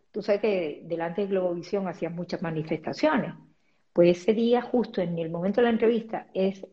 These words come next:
rodeada todo Globovisión por motorizados, gritando en contra de Globovisión y tal. La embajada se entera de España y nos llama y nos dice, "Mira, el señor Miguel de Luca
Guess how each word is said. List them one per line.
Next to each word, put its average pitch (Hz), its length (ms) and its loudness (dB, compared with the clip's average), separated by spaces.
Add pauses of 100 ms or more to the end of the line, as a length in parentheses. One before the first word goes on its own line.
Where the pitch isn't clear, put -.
(220)
rodeada 196 760 2
todo 214 260 -10
Globovisión 226 760 -12 (560)
por 170 840 -4
motorizados, 185 1000 2 (540)
gritando 220 1000 0
en 196 140 -6
contra 202 420 -4
de 220 100 -4
Globovisión 220 840 -6
y 180 40 -20
tal. 143 140 -14 (180)
La 175 140 -6
embajada 170 560 4
se - 140 -10
entera 202 540 0 (380)
de 185 80 -8
España 202 580 -8 (540)
y 180 500 -6
nos 175 200 -4
llama 220 420 2
y 220 60 -6
nos 180 160 -8
dice, 180 220 -12
"Mira, 180 500 -8
el 170 100 -16
señor 170 320 -8
Miguel 208 260 0
de 226 100 0
Luca 247 500 2